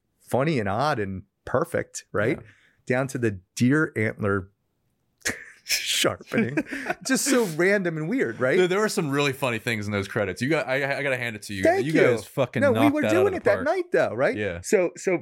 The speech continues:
Speaker 1: so anyway,
Speaker 2: No,
Speaker 1: so
Speaker 2: there
Speaker 1: that
Speaker 2: was things in there that I didn't, that,
Speaker 1: Yeah,
Speaker 2: no, that
Speaker 1: one
Speaker 2: it
Speaker 1: minute
Speaker 2: was
Speaker 1: and
Speaker 2: funnier than what
Speaker 1: it was
Speaker 2: we
Speaker 1: like
Speaker 2: talked
Speaker 1: one
Speaker 2: about.
Speaker 1: minute and forty-five seconds,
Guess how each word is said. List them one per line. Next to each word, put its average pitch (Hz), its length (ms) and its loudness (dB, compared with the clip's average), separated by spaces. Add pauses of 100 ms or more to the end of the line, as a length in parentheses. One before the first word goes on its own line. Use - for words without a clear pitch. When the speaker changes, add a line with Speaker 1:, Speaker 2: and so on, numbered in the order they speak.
(680)
Speaker 1:
so - 180 0
anyway, 156 380 -2
Speaker 2:
No, 147 80 0
Speaker 1:
so 147 40 0
Speaker 2:
there 180 100 4
Speaker 1:
that 247 60 2
Speaker 2:
was - 120 -2
things 185 240 0
in 151 80 -2
there 151 160 0
that 139 120 0
I 165 160 0
didn't, 107 280 -10 (300)
that, 127 200 2
Speaker 1:
Yeah, 175 100 4
Speaker 2:
no, 120 120 -2
that 113 200 -10
Speaker 1:
one 185 240 2
Speaker 2:
it - 40 -4
Speaker 1:
minute 262 140 0
Speaker 2:
was 240 100 4
Speaker 1:
and - 80 -6
Speaker 2:
funnier 160 300 0
than 110 120 -4
what 107 80 -2
Speaker 1:
it - 20 6
was 170 120 2
Speaker 2:
we 175 40 2
Speaker 1:
like 160 60 0
Speaker 2:
talked 143 160 -6
Speaker 1:
one 202 180 2
Speaker 2:
about. 262 80 0
Speaker 1:
minute 226 200 2
and 165 80 -6
forty-five 175 640 2
seconds, 110 760 -4